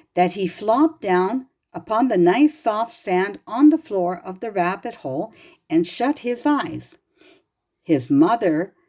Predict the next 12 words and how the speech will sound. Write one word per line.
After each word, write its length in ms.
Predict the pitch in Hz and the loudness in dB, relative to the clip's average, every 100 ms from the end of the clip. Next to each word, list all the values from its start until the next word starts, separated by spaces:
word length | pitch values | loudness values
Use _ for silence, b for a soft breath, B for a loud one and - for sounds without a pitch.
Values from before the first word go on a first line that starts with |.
| _ _ | _ _
was 300 | - 151 143 | -4 -2 -2
busy 500 | 139 - 220 254 - | -8 -6 -4 -2 -4
cooking. 600 | 220 - 196 - 123 117 - _ _ | -10 -10 -10 -8 -8 -8 -12 _ _
She 220 | - 165 | 0 2
wondered 480 | 156 240 294 190 185 | 4 4 4 2 -2
what 200 | 165 160 | -4 -4
he 160 | 214 | -10
had 260 | 220 175 151 | -8 -6 -4
done 240 | 165 196 | -4 -4
with 160 | 220 220 | -6 -2
his 180 | 294 - | -2 -2
clothes. 640 | - 320 392 - - | 0 2 0 -4 -10